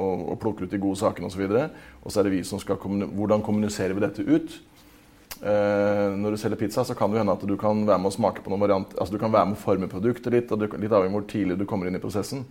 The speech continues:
Så, og nå er det vel helt, sikkert litt forskjellig hvordan det gjøres i politikken også. Det er ganske mange rådgivere som er ganske dypt inne i det. Men, men jeg, jeg håper jo og tror at, eh, at det er politikerne som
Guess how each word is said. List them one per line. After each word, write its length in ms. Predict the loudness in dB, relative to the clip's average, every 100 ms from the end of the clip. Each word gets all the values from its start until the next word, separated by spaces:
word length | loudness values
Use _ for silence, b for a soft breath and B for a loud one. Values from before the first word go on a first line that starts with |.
| B B B B -18
Så, 220 | 0 4 6 6 4 2 -2 -6 -14 -20 _ _ -18 -4
og 80 | 0
nå 80 | 2
er 80 | 2
det 60 |
vel 100 | 0 0
helt, 160 | -4 -12 -18
sikkert 320 | -6 -4 -2 -2
litt 120 | 0
forskjellig 280 | 0 2 2
hvordan 160 | 2
det 80 | 4
gjøres 160 | 2 0
i 80 |
politikken 320 | -4 -4 0 2
også. 160 | 2 4
Det 80 | 4
er 100 | 4
ganske 240 | 0 0
mange 160 | 2 2
rådgivere 320 | 2 0 0
som 80 | 0
er 80 |
ganske 240 | 0 -2 -4
dypt 300 | -6 -4 -2
inne 160 | 0 2
i 40 |
det. 80 | 2 B B B B -2
Men, 220 | 0 0 -2 -4 0
men 160 | 4
jeg, 260 | 6 6 4 4
jeg 240 | 6 6 4
håper 220 | 2 0
jo 40 | 2
og 40 | 4
tror 260 | 4 4
at, 340 | 2 0 0 0
eh, 340 | 2 4 2 0 -2
at 80 | 0
det 80 | 0
er 100 | 0
politikerne 480 | -2 0 0 2 2 2
som 240 | 0 0